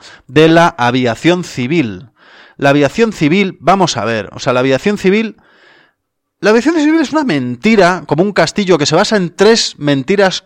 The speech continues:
concretas. La primera maldita mentira, que eso es más falso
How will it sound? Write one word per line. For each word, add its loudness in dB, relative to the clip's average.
concretas. 0
La 2
primera 2
maldita 2
mentira, 2
que -6
eso 0
es 0
más -2
falso 2